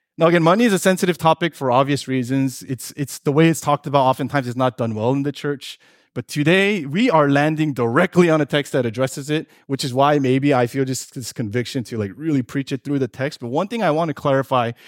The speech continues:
to raise the stakes for all of us, Christmas marks the time that Jesus proved to the fact that he is true to what he said, which is, "I'm coming."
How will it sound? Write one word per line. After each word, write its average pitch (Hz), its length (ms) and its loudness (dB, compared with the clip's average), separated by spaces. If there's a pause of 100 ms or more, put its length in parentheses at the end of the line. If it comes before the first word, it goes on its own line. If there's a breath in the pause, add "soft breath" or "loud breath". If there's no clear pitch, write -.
(140 loud breath)
to 175 160 -2
raise 190 320 2
the 202 100 -2
stakes 185 300 -2
for 131 160 -2
all 147 180 4
of 113 100 -2
us, 110 320 -6 (560)
Christmas 269 520 0
marks 185 240 2
the 156 80 -6
time 165 260 -2
that 135 140 2
Jesus 170 480 -2
proved 175 380 0
to 160 100 -2
the 139 80 0
fact 139 260 -2
that 123 120 2
he 135 120 -4
is 139 140 0
true 170 220 -2
to 160 40 2
what 135 160 2
he 123 80 -2
said, 117 260 0
which 110 180 -10
is, 117 60 -10
"I'm 147 200 0
coming." 131 400 -2